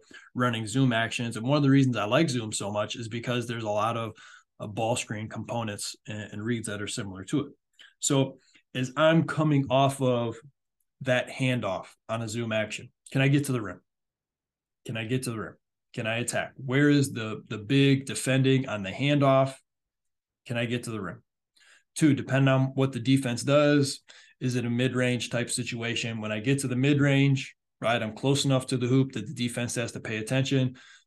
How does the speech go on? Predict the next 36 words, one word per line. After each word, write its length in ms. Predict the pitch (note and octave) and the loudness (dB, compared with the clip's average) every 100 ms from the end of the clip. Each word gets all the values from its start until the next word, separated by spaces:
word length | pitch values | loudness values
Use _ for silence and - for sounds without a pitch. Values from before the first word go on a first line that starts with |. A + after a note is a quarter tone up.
| _ | _
So 260 | - A#2+ | -4 -2
it 140 | A#2+ A2+ | -4 -2
doesn't 240 | B2 A#2+ | -2 0
have 180 | A#2 B2 | -2 -2
to 80 | B2 | -2
be 280 | B2 A#2+ B2 | -4 -4 -6
necessarily 400 | A#2+ - A#2+ A2 | -6 -4 -4 -4
a 60 | A2 | -4
mid-range 480 | A#2+ A#2 G#2+ A2 - | -4 -2 -4 -6 -4
pull, 280 | C#3 C3 | 0 2
but 140 | A2+ G#2+ | 0 -4
being 200 | B2 A#2+ | -4 -2
able 180 | A2+ G#2 | -4 -6
to 80 | |
get 240 | G#2+ C3 C3 | -4 -4 -2
that 180 | A#2+ A2 | -2 -4
handoff 380 | A#2+ A#2+ A#2 | -4 -2 -2
and 140 | G#2+ A2 | -4 -8
getting 180 | G2+ G#2+ | -8 -4
down 260 | A2+ B2+ | -2 0
in 60 | B2 | -2
the 60 | |
mid-range 480 | A#2 B2 A#2+ A#2 A#2 | -2 -4 -4 -4 -4
a 40 | G2+ | -4
lot 120 | A2+ | -4
of 60 | |
times 260 | A#2 G#2+ G2+ | -4 -8 -8
draws 400 | G2 G#2 A2 A#2+ | -6 -2 0 -2
the 100 | A#2 | -2
defense, 480 | A#2+ B2 B2+ B2 A#2 | -2 -2 -2 -4 -6
and 100 | G#2 | -8
then 120 | A2 | -8
we 100 | G#2+ | -8
can 140 | G#2+ | -8
be 100 | G2+ | -10
a, 80 | F2+ | -12